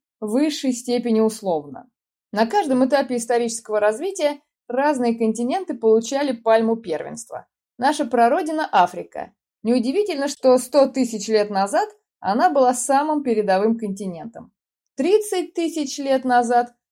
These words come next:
крупнейшим культурным центром человечества была Австралия. Десять тысяч лет назад лидерство перешло к Ближнему Востоку.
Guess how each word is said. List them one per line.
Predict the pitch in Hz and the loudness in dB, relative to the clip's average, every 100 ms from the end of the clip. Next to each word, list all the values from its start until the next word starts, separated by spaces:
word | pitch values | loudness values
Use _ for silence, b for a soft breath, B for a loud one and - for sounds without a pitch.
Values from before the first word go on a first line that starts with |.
| _ | _
крупнейшим | 214 214 262 247 233 202 | -4 0 2 2 0 -6
культурным | 196 208 220 202 185 | -6 -4 -2 -2 -4
центром | 190 311 381 349 | -4 -2 -2 -4
человечества | 302 269 247 247 247 - 220 226 226 _ - | -8 -4 -2 -2 -4 -8 -6 -8 -8 _ -4
была | 190 233 302 | 2 2 2
Австралия. | 208 208 - 170 151 156 185 - _ _ - | 0 -4 -8 -4 -4 -4 -8 -14 _ _ -18
Десять | 175 190 202 214 262 262 | -8 -2 -2 -2 -8 -8
тысяч | 302 311 330 | -10 -10 -6
лет | 330 | -6
назад | 311 320 311 311 311 _ _ - | -4 -4 0 -2 -4 _ _ -12
лидерство | 202 302 320 330 - 240 | -6 -4 -4 -4 -4 -4
перешло | 233 220 247 254 | -2 -2 0 0
к | 202 | 0
Ближнему | 240 302 285 262 | 0 -2 -2 -2
Востоку. | 208 180 185 - 165 170 185 | 0 0 0 -6 -6 -8 -14